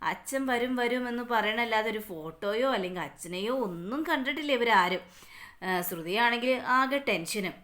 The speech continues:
"മോളെ ശ്രുതി, ഇനി ഒന്നും ചിന്തിക്കണ്ട. ദേ ഡ്രസ്സുകളെല്ലാം പാക്ക് ചെയ്തോ, നമുക്ക് എത്രയും പെട്ടെന്ന്, ആ, മുത്തശ്ശിയുടെ വീട്ടിലേക്ക് പോകാനുള്ളതാ"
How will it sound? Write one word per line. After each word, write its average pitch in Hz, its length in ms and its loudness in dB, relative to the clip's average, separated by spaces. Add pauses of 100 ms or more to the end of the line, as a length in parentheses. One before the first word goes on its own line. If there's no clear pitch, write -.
(800)
"മോളെ 190 220 -4
ശ്രുതി, 190 440 -2 (280)
ഇനി 254 160 -6
ഒന്നും 247 300 -4
ചിന്തിക്കണ്ട. 180 460 -4 (320)
ദേ 202 300 -4 (200)
ഡ്രസ്സുകളെല്ലാം 196 720 0
പാക്ക് 202 320 -2
ചെയ്തോ, 226 320 0
നമുക്ക് 208 340 -4
എത്രയും 214 440 0
പെട്ടെന്ന്, 233 760 -2
ആ, 233 140 -2
മുത്തശ്ശിയുടെ 233 480 -2
വീട്ടിലേക്ക് 262 300 0
പോകാനുള്ളതാ" 254 840 6